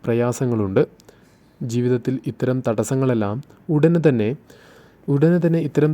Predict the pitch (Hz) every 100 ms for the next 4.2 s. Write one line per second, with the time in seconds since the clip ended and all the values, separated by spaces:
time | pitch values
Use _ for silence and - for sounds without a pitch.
0 | 143 110 - 143 143 127 110 104 151 -
1 | 165 170 139 131 135 156 160 147 131 139
2 | 143 151 - 127 131 139 135 117 98 107
3 | 160 - - 113 120 123 117 113 101 101
4 | 104 139